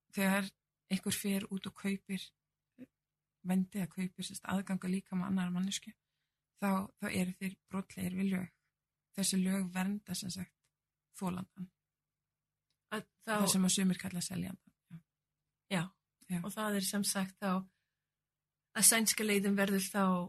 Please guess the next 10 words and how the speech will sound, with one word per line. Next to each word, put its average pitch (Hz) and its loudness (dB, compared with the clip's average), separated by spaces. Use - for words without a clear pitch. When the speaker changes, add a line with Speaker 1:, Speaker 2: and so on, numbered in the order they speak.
Speaker 2:
ef 202 0
ég 202 6
skil 220 2
þig 196 4
rétt, 190 2
Speaker 1:
Mhm. 196 -2
Speaker 2:
eh, 180 0
að 208 -4
bæta 214 4
réttarstöðu, 185 0